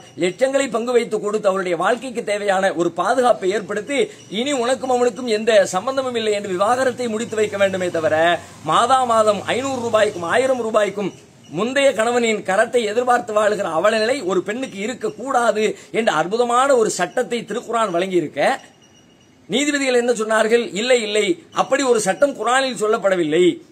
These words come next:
அது இஸ்லாமில் வலியுறுத்தப்பட்டதில்லை, மாதா மாதம் ஜீவனாம்சம் பெற்றுக்கொள்வது ஏற்க தகுந்ததுதான்" என்று குர்ஆனில் இல்லாத சட்டத்தை, இஸ்லாத்தில் இல்லாத சட்டத்தை இருப்பதை போல சொன்னார்கள். அதுபோலத்தான் அது எவ்வளவு பெரிய விளைவை ஏற்படுத்தியது.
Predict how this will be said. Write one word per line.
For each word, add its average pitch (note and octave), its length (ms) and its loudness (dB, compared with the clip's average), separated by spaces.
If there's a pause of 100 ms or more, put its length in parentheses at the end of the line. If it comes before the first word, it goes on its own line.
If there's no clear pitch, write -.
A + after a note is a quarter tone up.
(140)
அது A3 180 0
இஸ்லாமில் B3 460 0
வலியுறுத்தப்பட்டதில்லை, G3+ 960 0 (400)
மாதா A#3 300 4
மாதம் A#3 320 2
ஜீவனாம்சம் A#3+ 500 0
பெற்றுக்கொள்வது G#3+ 540 -4
ஏற்க A#3+ 240 2
தகுந்ததுதான்" G#3 640 0
என்று D#3+ 320 -4 (380)
குர்ஆனில் B3+ 500 0
இல்லாத A#3 360 0
சட்டத்தை, F#3+ 520 -2
இஸ்லாத்தில் B3 520 -2
இல்லாத A3 260 0
சட்டத்தை G#3 480 -4
இருப்பதை A#3+ 420 -4
போல A#3 200 -2
சொன்னார்கள். B3 520 0 (400)
அதுபோலத்தான் A#3 760 2
அது A#3+ 200 -2
எவ்வளவு B3 300 2
பெரிய B3 240 -4
விளைவை B3+ 280 0
ஏற்படுத்தியது. G#3 640 2